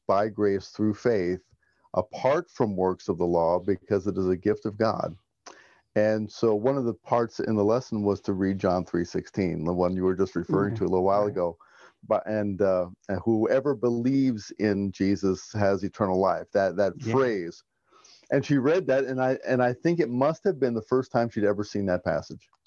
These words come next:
Speaker 2: Wow.
Speaker 1: 'Cause she read it, and she read it out loud, and she looked at me, and she looked back at the book we were looking at, and she looked back at the Bible, and she looked back at me, and she says, "So it's just faith?"
Speaker 2: <laughs>
Speaker 1: And I said, <laughs> "Bingo."
Speaker 2: Yeah, yeah.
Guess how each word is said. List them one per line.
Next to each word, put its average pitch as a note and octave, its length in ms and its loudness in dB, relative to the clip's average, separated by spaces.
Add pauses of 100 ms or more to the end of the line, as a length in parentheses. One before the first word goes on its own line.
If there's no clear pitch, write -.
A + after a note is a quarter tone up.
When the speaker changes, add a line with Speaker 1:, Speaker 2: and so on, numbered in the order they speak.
(160)
Speaker 2:
Wow. B2 440 0 (160)
Speaker 1:
'Cause B2+ 160 2
she C#3 440 0
read C3 460 2
it, D#3+ 200 -2 (340)
and A#2 260 2
she A2+ 180 0
read A2+ 180 2
it A#2+ 80 -2
out A#2 180 0
loud, A2 340 2
and G#2+ 140 -6
she G2+ 140 -4
looked A2 260 0
at A2 100 0
me, A2+ 300 2
and G#2 140 -2
she - 80 -6
looked G2+ 260 0
back G#2+ 220 0
at F#2+ 80 -16
the F#2 80 -2
book A2 400 -2
we A2+ 80 0
were A2+ 120 2
looking A2+ 320 -2
at, A2 240 2
and F#2+ 140 -8
she - 80 -8
looked G#2 220 -2
back A2 180 0
at - 80 -20
the - 80 -6
Bible, A2+ 560 0
and G#2 100 -10
she G2 100 -8
looked A2 200 -2
back A#2 200 0
at G#2+ 60 -2
me, A2 260 0
and G2 140 -4
she F#2+ 120 -8
says, F#2+ 380 0 (540)
"So - 260 -2
it's G#2 120 -4
just - 300 -6
faith?" C#3 340 0 (840)
Speaker 2:
<laughs> - 300 -8
Speaker 1:
And C3 100 2
I C3+ 100 2
said, C3 340 0 (180)
<laughs> E3 200 -2
"Bingo." G#3 640 0
Speaker 2:
Yeah, D#3+ 240 0
yeah. D3+ 380 0